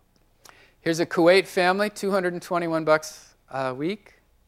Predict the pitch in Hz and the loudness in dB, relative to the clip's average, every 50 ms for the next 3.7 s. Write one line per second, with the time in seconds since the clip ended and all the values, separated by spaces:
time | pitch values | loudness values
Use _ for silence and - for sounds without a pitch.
0 | _ _ - 277 320 339 349 330 311 - - 269 - - 202 165 147 143 127 - | _ _ -18 -16 -12 -8 -8 -8 -8 -8 -10 -12 -8 -6 -6 -4 -4 -4 -6 -6
1 | - 120 113 123 139 143 - - - 170 185 185 131 - - - 185 - - 131 | -8 -10 -8 -8 -8 -10 -12 -16 -12 -10 -10 -10 -10 -10 -10 -10 -10 -8 -8 -8
2 | 123 120 113 - 143 139 127 117 - - - 143 131 113 110 117 135 151 151 131 | -8 -6 -6 -4 -4 -4 -4 -6 -8 -4 0 2 4 4 4 2 -2 -8 -16 -18
3 | 120 123 127 123 - 120 113 107 120 113 110 - _ _ | -16 -18 -16 -14 -10 -10 -8 -4 -2 -4 -4 -4 _ _